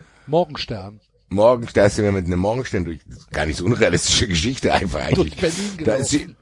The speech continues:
Speaker 2: sie, da ist <laughs> mit dem Morgenstern durch Berlin gelaufen und hat Hipster verprügelt.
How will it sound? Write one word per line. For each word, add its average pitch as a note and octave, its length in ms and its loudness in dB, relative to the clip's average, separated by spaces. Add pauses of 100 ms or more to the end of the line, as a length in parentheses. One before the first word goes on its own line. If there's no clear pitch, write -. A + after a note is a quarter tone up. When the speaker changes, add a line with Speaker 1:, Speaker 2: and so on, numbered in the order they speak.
(140)
Speaker 2:
sie, - 100 -20
da - 80 -12 (120)
ist - 180 -6
<laughs> - 20 2
mit G#2 100 8 (220)
dem G#2+ 280 2
Morgenstern A2+ 400 2
durch A2 160 -6
Berlin F2+ 340 0
gelaufen C#3 440 4
und B2+ 100 2
hat A#2 140 2
Hipster C3 280 -4
verprügelt. F2 520 -10